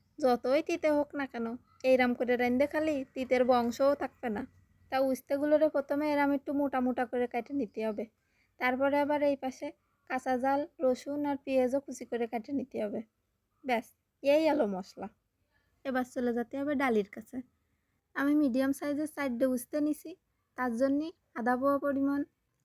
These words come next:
মুসুরির ডাল নিয়ে নিছি। তোমরা এই জায়গা অন্য ডালও নিতে পারো, তবে মুসুরির ডাল দিয়ে বেশ, সব থেকে বেশি ভালো হবে। আর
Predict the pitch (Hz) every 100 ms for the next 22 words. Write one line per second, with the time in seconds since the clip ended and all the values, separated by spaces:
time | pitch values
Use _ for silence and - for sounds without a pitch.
0 | _ 294 269 262 277 247 277 233 220 196
1 | 190 - 277 - _ _ _ _ - 269
2 | 294 302 294 370 285 302 - _ _ -
3 | 262 262 262 269 294 254 226 233 214 277
4 | - 247 254 254 247 240 262 247 381 294
5 | 302 247 - 247 _ 262 269 240 - 220
6 | 226 214 247 254 - _ _ - 247